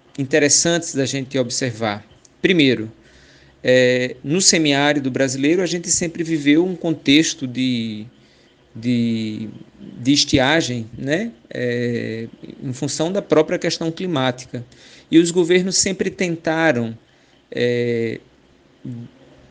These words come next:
sem sucesso, <laughs> vamos dizer assim, combater a seca, combater o, o, o, o, o fenômeno climático, né?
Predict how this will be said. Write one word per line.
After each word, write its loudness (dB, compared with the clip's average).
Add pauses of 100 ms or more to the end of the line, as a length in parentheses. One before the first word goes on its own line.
(400)
sem 2
sucesso, 0
<laughs> -
vamos -2
dizer -4
assim, -4 (520)
combater 4
a 2
seca, -6
combater 0
o, -2 (100)
o, -4 (200)
o, -4 (200)
o, -4 (140)
o -4
fenômeno 2
climático, -6
né? -10